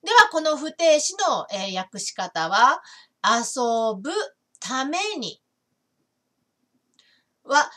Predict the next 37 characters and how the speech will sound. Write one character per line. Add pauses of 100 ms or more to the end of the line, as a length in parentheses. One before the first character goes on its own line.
(120)
な (120)
ぜ
公
園
に (640)
行
っ (140)
た
の
か、 (100)
な
ん
で
行
っ
た
の
か (520)
を
説
明
し
て
い
ま
す。 (120)
な
ん
で
行
っ
た
の
か、
そ
れ
は